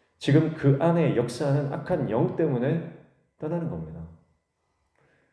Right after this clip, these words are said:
그러니까 어떤 시대, 어떤 상황, 어, 어떤 시절에 강력하게 역사하는 영들이 있습니다.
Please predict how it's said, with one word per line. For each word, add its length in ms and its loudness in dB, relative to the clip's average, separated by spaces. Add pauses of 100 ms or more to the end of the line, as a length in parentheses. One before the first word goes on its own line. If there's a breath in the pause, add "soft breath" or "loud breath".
(220)
그러니까 260 -4
어떤 240 4
시대, 640 -2 (540)
어떤 240 0
상황, 600 0 (840)
어, 280 -6
어떤 220 4
시절에 760 2
강력하게 840 0
역사하는 520 0
영들이 420 0
있습니다. 340 -14